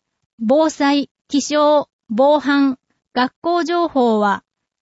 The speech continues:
刈谷市メール配信サービスをご利用ください。紙面には、メール配信サービスのキューアールコードが載っています。申し込み、ラインはメニューの便利機能タブ、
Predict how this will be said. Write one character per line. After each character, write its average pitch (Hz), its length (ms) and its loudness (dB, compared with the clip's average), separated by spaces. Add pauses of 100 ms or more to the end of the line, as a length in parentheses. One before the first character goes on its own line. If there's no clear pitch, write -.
(120)
刈 262 260 -2
谷 320 120 0
市 220 200 -4
メ 277 200 0
ー 311 40 -4
ル 320 80 -2
配 311 240 0
信 311 260 -2
サ 311 200 -2
ー 302 40 0
ビ 254 120 -2
ス 233 160 -4
を 208 100 -2
ご 202 120 -6
利 240 120 -2
用 247 180 0
く 233 100 -8
だ 220 140 -4
さ 214 200 -6
い。 196 140 -12 (1000)
紙 320 200 -8
面 330 220 2
に 233 140 2
は、 196 260 -4 (380)
メ 311 200 0
ー 330 40 -4
ル 330 80 -2
配 311 240 0
信 320 260 -2
サ 311 220 -2
ー 285 60 2
ビ 240 100 -2
ス - 120 -6
の 202 320 -4
キ 285 160 -4
ュ 311 100 -2
ー 311 140 2
ア - 20 2
ー 311 40 0
ル 302 120 -6
コ 311 180 -2
ー 285 40 0
ド 240 120 0
が 202 120 -2
載 202 120 -2
っ - 40 -8
て 233 200 -2
い 233 100 2
ま 214 140 0
す。 - 240 -14 (2250)
申 294 220 2
し - 100 -8
込 294 120 -4
み、 285 280 0 (340)
ラ 262 180 0
イ 311 160 0
ン 294 100 0
は 285 240 -2 (240)
メ 330 200 -2
ニ 311 120 2
ュ 277 100 4
ー 254 40 4
の 220 140 0
便 294 280 0
利 285 100 -4
機 285 160 -2
能 277 220 2
タ 269 160 -4
ブ、 208 220 -8